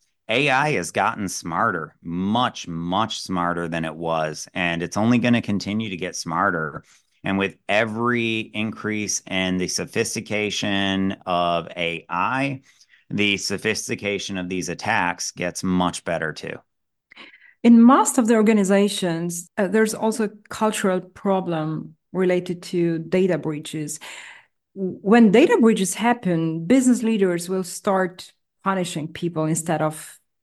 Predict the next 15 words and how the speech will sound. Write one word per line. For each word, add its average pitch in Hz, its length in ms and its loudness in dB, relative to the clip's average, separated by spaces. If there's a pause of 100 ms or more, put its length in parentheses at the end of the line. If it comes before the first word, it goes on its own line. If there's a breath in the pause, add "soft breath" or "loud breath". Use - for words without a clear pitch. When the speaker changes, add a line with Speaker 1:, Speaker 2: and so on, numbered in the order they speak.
(100)
Speaker 2:
taking 185 300 2
proactive 170 460 -2
measures 170 460 0
to 170 100 -8
prevent 185 460 2
this 170 140 0
from 165 160 -6
happening 170 440 -2
again 190 360 2
in 160 100 0
the 147 60 -4
future, 156 440 -8 (400 loud breath)
which - 280 0 (120)
we 220 180 6
touched, 277 480 0